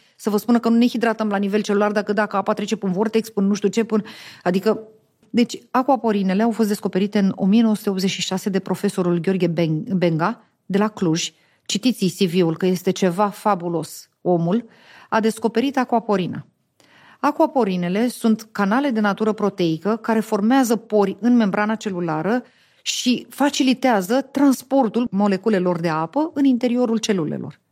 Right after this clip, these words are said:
Despre asta este hidratarea la nivel celular. Nu toate iluziile alea și poveștile care vă sunt vândute. Acum, el a descoperit în o mie nouă sute optzeci și șase, pentru că profesorul Benga și echipa sa la Cluj nu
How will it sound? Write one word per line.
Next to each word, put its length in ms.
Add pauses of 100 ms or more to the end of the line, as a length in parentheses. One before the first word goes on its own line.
(560)
Despre 260
asta 180
este 200
hidratarea 500
la 100
nivel 260
celular. 420 (180)
Nu 240
toate 240
iluziile 480
alea 120
și 120
poveștile 440
care 180
vă 100
sunt 180
vândute. 300 (540)
Acum, 360 (360)
el 180
a 40
descoperit 480
în 80
o 40
mie 160
nouă 120
sute 120
optzeci 200
și 100
șase, 400 (460)
pentru 240
că 80
profesorul 500
Benga 280
și 140
echipa 300
sa 400
la 140
Cluj 440
nu 280